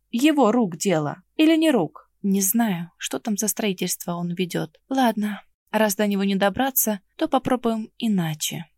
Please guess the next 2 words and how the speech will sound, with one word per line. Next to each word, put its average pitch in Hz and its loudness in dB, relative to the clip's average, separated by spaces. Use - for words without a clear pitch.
«Сентиментален, 202 2
говоришь?» 185 0